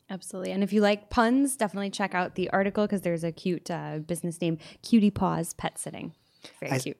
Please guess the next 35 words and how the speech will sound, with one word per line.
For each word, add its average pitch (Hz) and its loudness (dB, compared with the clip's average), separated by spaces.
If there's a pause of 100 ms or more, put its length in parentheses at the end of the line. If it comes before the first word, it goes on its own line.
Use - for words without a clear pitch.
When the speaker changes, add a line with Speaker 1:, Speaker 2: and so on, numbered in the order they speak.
Speaker 2:
I 131 4
saw 165 8
your 165 10
little 143 8
note 113 6
on 127 8
there, 147 8 (200)
and 127 4
I 123 8
went 135 8
in 143 8
to 160 10
make 127 4
<laughs> - -2
sure - 6
to 165 6
check 156 6
'em 151 4
out. 160 4
Speaker 1:
<laughs> 392 -4 (600)
Speaker 2:
And 160 8
they've 175 8
got 240 6
really 214 10
good 202 8
reviews 202 8
and 120 -2 (100)
one 135 4
negative 113 -2
review. 85 -8 (100)
Speaker 1:
Oh, 247 -6
no. 269 -2 (460)
Speaker 2:
Uh, 98 -6 (160)
it 139 2
was, 127 2